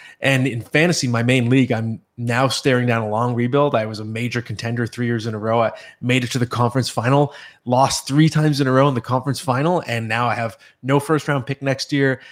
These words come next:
My, all my youth movement is gone. I think, like, my keepers are gonna be, like, Carter Verhaeghe and, like, Jacob Trouba. And s-, at least I thought, "Okay, at least I have a go-, a good goalie to build around in Vitek Vanecek." But now Akira Schmidt has stolen his job. And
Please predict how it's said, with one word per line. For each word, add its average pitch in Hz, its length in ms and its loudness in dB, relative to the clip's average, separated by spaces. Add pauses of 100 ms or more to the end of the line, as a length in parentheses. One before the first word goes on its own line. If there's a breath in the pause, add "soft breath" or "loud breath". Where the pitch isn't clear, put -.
(360 loud breath)
My, 120 520 0
all 139 140 2
my 147 160 2
youth 135 320 0
movement 127 240 -2
is 101 100 -6
gone. 117 400 -4
I 113 80 -2
think, 127 200 -10
like, 113 200 -6
my 113 140 -6
keepers 127 400 -8
are 117 60 -8
gonna 113 140 -6
be, 110 160 -8
like, 98 200 -12
Carter 127 300 0
Verhaeghe 117 760 -4
and, 101 320 -10 (380 loud breath)
like, - 220 -14
Jacob 123 380 -2
Trouba. 113 580 0
And 107 100 -8 (240 loud breath)
s-, - 320 -8
at 156 120 4
least 220 280 4
I 151 80 6
thought, 160 260 4
"Okay, 143 280 2
at 135 60 4
least 151 180 2
I 139 40 4
have 139 120 2
a 135 40 -2
go-, 120 200 -4
a 131 100 -6
good 123 220 -2
goalie 139 260 4
to 131 80 0
build 117 200 2
around 113 180 0
in 104 80 -6
Vitek 120 280 -4
Vanecek." 123 440 -4
But 120 80 -12
now 123 160 -2
Akira 127 280 -6
Schmidt 147 280 -6
has 120 100 -4
stolen 123 360 -2
his 107 120 -8
job. 139 400 0 (400 loud breath)
And 131 320 0